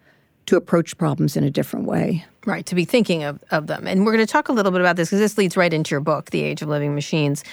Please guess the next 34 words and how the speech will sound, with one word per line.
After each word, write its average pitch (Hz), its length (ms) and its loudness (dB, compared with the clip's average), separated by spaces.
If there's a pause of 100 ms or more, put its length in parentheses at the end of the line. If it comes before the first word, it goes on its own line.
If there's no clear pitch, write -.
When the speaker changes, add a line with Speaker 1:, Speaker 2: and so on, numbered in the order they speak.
(160)
Speaker 2:
uh, 135 60 -8
that 156 180 -2
you 160 180 -2
discuss 160 460 0
the, 156 280 -2
the 160 140 -4
virus 151 460 -2
battery. 156 520 -4
Uh, 170 120 2
Speaker 1:
Mm-hmm. 170 380 2
Speaker 2:
do 170 80 -4
you 170 40 -2
call 165 140 2
it 165 60 -8
the 165 80 -2
virus 165 320 0
<laughs> - 20 -16
ba-, 254 200 0
I 240 40 4
don't 233 100 4
know 208 60 0
what 196 140 -2
you 190 40 -6
call 156 220 0
it, 127 60 -4
whatever. 170 260 0
Speaker 1:
Mm, 170 180 4
virus-enabled, 165 720 2
Speaker 2:
Vi-, - 80 4
Speaker 1:
virus-built, 180 320 4
Speaker 2:
virus-enabled 190 360 4
Speaker 1:
whatever, 151 60 2
yeah. 165 200 4
Speaker 2:
battery. - 160 -6